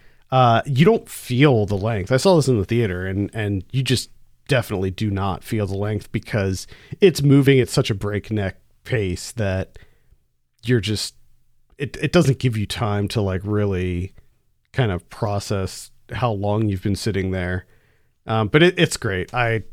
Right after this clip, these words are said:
definitely recommend it. It's, uh, probably one of the, the, the best in the, like, more recent entries. I, I can't, I don't even know how many of these movies there are at this point, like, six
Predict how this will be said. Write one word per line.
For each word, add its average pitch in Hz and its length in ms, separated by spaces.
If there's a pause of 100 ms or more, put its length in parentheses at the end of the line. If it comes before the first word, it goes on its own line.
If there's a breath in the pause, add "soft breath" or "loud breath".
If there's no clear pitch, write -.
(100)
definitely 101 360
recommend 101 520
it. 104 220 (720)
It's, - 420
uh, 98 400 (160)
probably 135 460
one 117 200
of 107 120
the, 107 160 (280)
the, 95 460 (100)
the 110 120
best 101 500
in 101 320
the, 92 440 (1300)
like, 104 480
more 104 220
recent 92 540 (180)
entries. 98 680 (120)
I, 110 140
I 113 100
can't, 127 340
I 156 60
don't 151 120
even 107 120
know 98 140
how 110 100
many 104 320 (500)
of 113 140
these 107 160
movies 104 280
there 98 140
are 101 160
at 104 120
this 117 160
point, 113 360
like, 104 160
six - 560